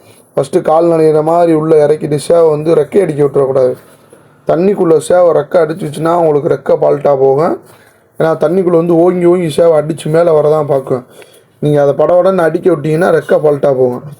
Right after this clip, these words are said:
மெதுவா இறக்கி உள்ள விட்டீங்கன்னா அதுவே செட் ஆகிக்கிடும் ஒரு ரெண்டு நிமிஷத்துல. முதல்ல ரெக்கையை தூக்க பார்க்கும், மேல லேசா கையை வச்சுக்கிட்டீங்கன்னா அது ரெக்கையை அடிக்காது.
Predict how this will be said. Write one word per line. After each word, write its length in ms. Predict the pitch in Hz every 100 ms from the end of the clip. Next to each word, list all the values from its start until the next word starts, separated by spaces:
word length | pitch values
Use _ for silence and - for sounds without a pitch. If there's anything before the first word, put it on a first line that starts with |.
| _ _ - - -
மெதுவா 440 | 143 165 202 202
இறக்கி 320 | 170 170 175 165
உள்ள 160 | 160
விட்டீங்கன்னா 400 | 175 151 160 175
அதுவே 280 | 175 170 185
செட் 260 | - 147 185
ஆகிக்கிடும் 360 | 175 147 139 139
ஒரு 80 | 135
ரெண்டு 200 | 143 156
நிமிஷத்துல. 520 | 165 165 165 156 143 - - - - _ _ -
முதல்ல 240 | 151 180 170
ரெக்கையை 300 | 160 208 160
தூக்க 220 | 196 -
பார்க்கும், 360 | 156 147 147 160
மேல 240 | 175 185
லேசா 300 | 165 170 170 156
கையை 220 | 151 170
வச்சுக்கிட்டீங்கன்னா 580 | 160 147 151 143 147 -
அது 160 | 175 147
ரெக்கையை 280 | 143 - 151
அடிக்காது. 400 | 147 143 131